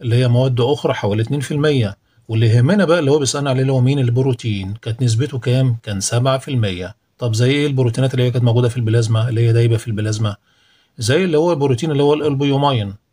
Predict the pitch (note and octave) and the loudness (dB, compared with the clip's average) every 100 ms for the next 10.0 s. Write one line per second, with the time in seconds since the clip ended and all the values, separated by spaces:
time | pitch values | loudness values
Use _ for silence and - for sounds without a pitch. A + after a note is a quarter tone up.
0 | _ _ - A2 A2+ B2+ B2+ A#2 A2+ A2+ | _ _ -10 -4 -2 0 2 2 2 2
1 | C3+ A2+ - G2 - - _ _ _ - | 0 0 -2 -6 -8 -20 _ _ _ -6
2 | C#3 D3+ C3 C#3+ D3 A#2 B2 C3+ C3 B2+ | 0 2 2 4 2 2 0 2 2 2
3 | D3+ C3 B2 B2 A#2+ B2+ A#2 A#2 G#2 A#2+ | 2 2 2 4 2 2 0 -2 0 2
4 | B2 A2+ A#2 A2+ B2 G#2+ A#2 A2+ A#2 A2+ | 2 4 2 4 2 4 2 2 0 0
5 | A2 G#2 A#2+ A2+ A#2+ - _ B2+ B2+ A#2 | -2 -2 -2 0 -2 -4 _ -2 0 0
6 | B2+ A#2 G#2+ A2+ A2 G#2+ A2+ A2 - G#2+ | 0 0 2 2 2 -2 -2 -4 -2 -4
7 | A2 - A#2 G#2+ G2 G2 F#2 _ _ _ | -4 -4 -4 -2 -4 -8 -18 _ _ _
8 | _ - A2 G#2 F#3 F#3 C#3 C#3+ C3 C3+ | _ -4 -2 0 0 0 -4 0 0 0
9 | C3 - A2 A#2 C3+ - A2+ G2 F2+ | -2 -6 -4 -2 -2 -2 -4 -4 -6